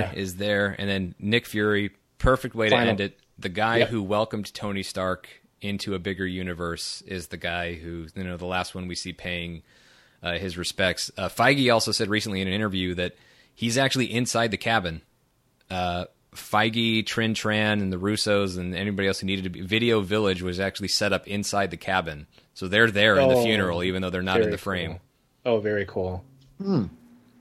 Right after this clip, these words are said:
Speaker 2: And so lovely to see Clint and Wanda get this moment. I think their bond, their friendship in the M C U is one of the more underrated relationships in the entire story. I loved their dynamic in Avengers Age of Ultron with Hawkeye giving her,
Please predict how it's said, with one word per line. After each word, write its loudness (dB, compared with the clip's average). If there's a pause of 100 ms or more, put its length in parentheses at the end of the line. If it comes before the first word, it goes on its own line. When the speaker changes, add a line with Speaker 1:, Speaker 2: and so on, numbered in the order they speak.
(460)
Speaker 2:
And -6 (300)
so 4
lovely 0
to -10
see 2
Clint -4
and -2
Wanda 2
get -4
this -6
moment. -2 (100)
I 2
think 0
their 4
bond, 2
their 4
friendship 2
in 0
the 0
M 0
C -2
U 2
is -2
one 0
of 0
the 0
more 0
underrated -2
relationships -4
in -4
the -4
entire -2
story. -2 (380)
I 2
loved 2
their 2
dynamic 0
in -2 (120)
Avengers -2
Age -2
of -2
Ultron 0
with -4
Hawkeye 0
giving -4
her, -2